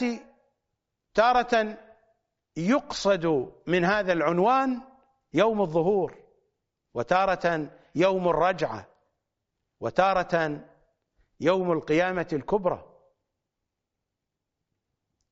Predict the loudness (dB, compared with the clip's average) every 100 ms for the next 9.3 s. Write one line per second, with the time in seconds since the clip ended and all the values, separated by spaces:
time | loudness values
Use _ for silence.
0 | _ 0 2 4 2 2 2 4 4 4
1 | 0 -6 -18 _ _ _ _ _ _ _
2 | _ _ _ -2 0 0 0 -2 2 2
3 | 2 2 0 2 2 2 2 2 2 2
4 | -2 -2 -8 -20 _ _ _ _ _ _
5 | _ _ _ _ _ _ _ _ 0 2
6 | 2 0 2 2 4 2 0 0 -2 2
7 | 0 2 0 2 2 2 0 0 -2 -4
8 | -12 _ _ -2 0 0 2 2 2 2
9 | 2 0 -2